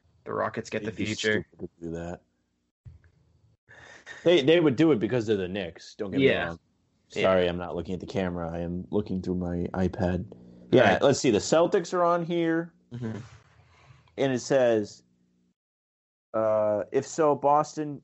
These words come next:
Speaker 2: could have the most appealing package for Harden with three first-round picks, Jaylen Brown, and Marcus Smart." Absolutely
Speaker 1: No,
Speaker 2: not.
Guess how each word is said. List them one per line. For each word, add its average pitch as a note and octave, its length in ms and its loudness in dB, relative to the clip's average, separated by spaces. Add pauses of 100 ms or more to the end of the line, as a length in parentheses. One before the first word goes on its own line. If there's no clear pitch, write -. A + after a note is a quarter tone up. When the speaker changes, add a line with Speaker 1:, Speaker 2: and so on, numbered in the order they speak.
Speaker 2:
could C3+ 140 -12
have C3 320 0
the A#2+ 60 -8
most C3 240 -6
appealing C3+ 320 -4
package C#3+ 440 -4
for B2 120 -8
Harden C3 340 0
with A#2 240 -2
three C3 220 -2
first-round B2 540 -2
picks, A#2+ 280 -2
Jaylen A#2 300 2
Brown, A2 160 4
and G2+ 100 -4
Marcus G#2 300 -6
Smart." F#2+ 500 -6
Absolutely G#2+ 360 -8
Speaker 1:
No, A#2 60 -4
Speaker 2:
not. A#2 400 -6